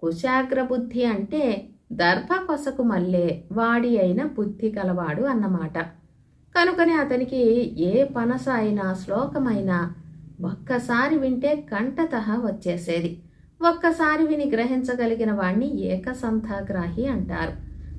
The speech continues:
మన రామానుజం ఏకసంథాగ్రాహి అనిపించుకున్నాడు. అతనికి మన దేశంలో ఉండే గొప్ప గ్రంథాలలో విషయాలన్నీ తెలుసుకోవాలని కుతూహలం కలిగింది. మనకి నాలుగు వేదాలు,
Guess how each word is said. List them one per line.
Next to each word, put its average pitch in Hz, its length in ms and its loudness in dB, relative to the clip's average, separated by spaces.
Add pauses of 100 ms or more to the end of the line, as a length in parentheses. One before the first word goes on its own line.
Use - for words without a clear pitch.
మన 302 120 6
రామానుజం 214 1000 2 (320)
ఏకసంథాగ్రాహి 214 1300 0
అనిపించుకున్నాడు. 190 840 -4 (640)
అతనికి 320 580 2
మన 240 220 2
దేశంలో 247 560 4
ఉండే 208 420 0
గొప్ప 185 260 0
గ్రంథాలలో 196 800 0
విషయాలన్నీ 196 920 2
తెలుసుకోవాలని 170 1000 0
కుతూహలం 220 580 -2
కలిగింది. 180 640 -2 (480)
మనకి 277 400 2
నాలుగు 190 480 0
వేదాలు, 196 640 0